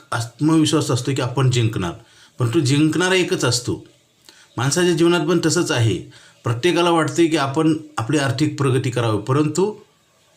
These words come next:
प्रगती होती किंवा नाही होती हा दोन भाग आहे. तर आपण नेहमी आपलं कौशल्य, आपली जी बुद्धिमत्ता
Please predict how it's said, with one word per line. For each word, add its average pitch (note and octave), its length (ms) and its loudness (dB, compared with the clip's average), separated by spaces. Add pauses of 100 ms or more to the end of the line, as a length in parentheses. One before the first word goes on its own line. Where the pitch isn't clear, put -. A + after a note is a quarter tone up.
(120)
प्रगती D#3+ 360 2
होती D3 320 0
किंवा G3+ 200 0
नाही G3 160 2
होती D#3 240 2
हा D#3 160 0
दोन F3 220 2
भाग B2 200 2
आहे. E2 180 -4 (560)
तर E3 180 2
आपण F3 500 0
नेहमी D3+ 720 2 (480)
आपलं D3 720 0 (720)
कौशल्य, C3 680 2 (140)
आपली B2 380 0
जी C3+ 300 0
बुद्धिमत्ता A2+ 880 -2